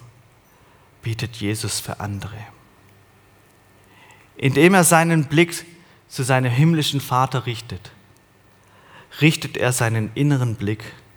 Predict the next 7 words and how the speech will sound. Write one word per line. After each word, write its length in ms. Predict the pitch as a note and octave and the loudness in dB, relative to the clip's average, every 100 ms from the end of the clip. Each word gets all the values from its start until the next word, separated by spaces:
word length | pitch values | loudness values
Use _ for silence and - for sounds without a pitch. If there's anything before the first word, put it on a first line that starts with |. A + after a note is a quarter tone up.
| _ _ _ _ _ _ - | _ _ _ _ _ _ -8
auf 260 | A2 - | -8 -6
andere. 360 | A#2 A#2+ A2 A#2 - - - _ _ _ _ _ _ _ _ _ _ _ _ _ _ _ - - - | -4 -4 -6 -8 -14 -20 -20 _ _ _ _ _ _ _ _ _ _ _ _ _ _ _ -20 -20 -10
Er 140 | - A2 | -6 -4
betet 480 | A2+ C3+ C#3+ B2 | 2 4 4 0
für 140 | - B2 | -2 -6
ihre 300 | A2+ A2+ A2 | -4 -4 -4
Fürsorge, 840 | - C#3+ D3 - A2 F#2+ F#2 F#2+ | -2 0 2 2 -2 -4 -6 -8